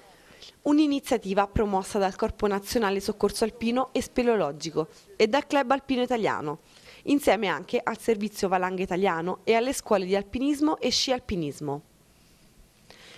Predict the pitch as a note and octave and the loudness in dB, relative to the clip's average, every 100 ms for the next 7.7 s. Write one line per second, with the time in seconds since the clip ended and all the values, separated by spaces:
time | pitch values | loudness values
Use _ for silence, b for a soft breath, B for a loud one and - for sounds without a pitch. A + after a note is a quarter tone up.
0 | B C4+ C#4 D#4 F4 F4 A#3+ C4 A3+ A#3 | B 0 2 2 2 2 0 2 2 2
1 | G3+ G#3+ A3 G3 G3+ F#3+ E3 - G#3 G#3+ | 0 -2 0 0 0 -2 -2 0 0 0
2 | G3+ G3+ F#3+ - G3 G3 A3+ F#3+ F#3 F#3 | -2 -2 -2 -2 -2 2 2 2 0 0
3 | A3+ A#3 G3+ - - A3 - G#3+ - F3+ | 0 0 -2 -2 -2 -6 -4 -4 -4 -2
4 | G3+ F#3 G3+ F#3+ D#3+ D3+ F#3 F#3+ B B | -2 -2 -4 -4 -4 -2 -4 -4 B B
5 | B A3 B3 C#4 C#4+ C4+ A3 G3 - G#3+ | B -2 2 2 2 -2 -2 -4 -4 -2
6 | - G3+ G3 - A3+ G3 F3+ E3 G#3 G#3 | -2 0 -4 0 0 0 -2 -2 -4 -6
7 | - F3 - A#3 G#3 F3 E3 | -4 -4 0 0 0 0 -2